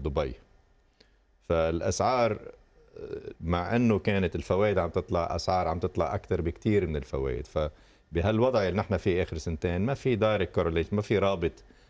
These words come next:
داخل immediate direct ليربط بين اثنين. فالعقار عم يطلع، عم يطلع، والفوائد طلعت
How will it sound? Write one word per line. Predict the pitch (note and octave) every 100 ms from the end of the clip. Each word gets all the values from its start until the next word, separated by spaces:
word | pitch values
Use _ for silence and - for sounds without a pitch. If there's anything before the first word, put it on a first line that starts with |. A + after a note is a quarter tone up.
| _ -
داخل | - D#2 F#2+ G2 - E2 D#2 - - - - C#2 -
immediate | D2+ G#2+ F2+ D#2+ D#2 -
direct | F#2 F2+ G#2 - _ _ _ _
ليربط | E2 F2 G2+ F#2 E2+
بين | E2+ D2+
اثنين. | D2 - B1 - -
فالعقار | C#2+ D#2+ G2+ C#3 C3
عم | A2+ A#2+
يطلع، | A#2 D2+ E2
عم | G#2+
يطلع، | - - - _ _ - - _ _ _
والفوائد | - C#2+ F#2 G#2 A#2 -
طلعت | A2+ A#2 B2